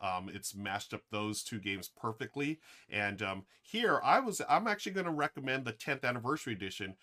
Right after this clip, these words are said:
which we did a run through, which I did a run through for the channel of a while, while back. So it's gonna be out soon. But this one takes the base game. It's still the same game, um, Scrabble meets Dominion, but it really, uh, ramps things up with a couple of new additions. And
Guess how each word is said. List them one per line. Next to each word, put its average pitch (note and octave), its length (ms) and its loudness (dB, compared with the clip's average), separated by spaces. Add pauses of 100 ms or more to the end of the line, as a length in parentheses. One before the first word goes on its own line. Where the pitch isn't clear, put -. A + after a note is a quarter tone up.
(140)
which A#2 200 -4
we C3+ 80 0
did C3 180 4
a A#2+ 40 0
run B2 180 2
through, C3 180 -2 (140)
which A#2 180 -2
I D3+ 100 8
did E3 140 0
a - 40 0
run B2 160 2
through A#2 140 -10
for A#2+ 120 -8
the F#2+ 100 -6
channel A2+ 600 0
of G2 200 -4
a A2 80 -6
while, G#2 360 0
while G#2 280 4
back. G#2 240 0
So A2+ 100 -8
it's A#2+ 100 -8
gonna F#3 140 -4
be D3+ 140 4
out C3+ 180 4
soon. B2 460 -2 (380)
But - 180 -2
this F#3+ 220 2
one C#3+ 260 -2 (240)
takes D#3+ 260 0
the C3+ 80 -4
base B2+ 240 -2
game. G#2 200 -2
It's B2 140 -6
still F3 180 -2
the D#3 60 -2
same C3+ 300 -2
game, G2+ 360 -2
um, F#2 360 -4 (680)
Scrabble A#2+ 400 2
meets A2+ 220 -4
Dominion, F#2+ 480 -4 (280)
but C3 100 0
it D#3 80 6
really, C#3+ 420 4
uh, A2 320 4
ramps A2 460 0
things G#2 220 -2
up G2+ 160 -2
with F#2+ 100 -8
a F#2 40 -10
couple G#2+ 220 -4
of G2+ 60 0
new G2 140 -2
additions. F#2 480 -4
And F#2 140 -6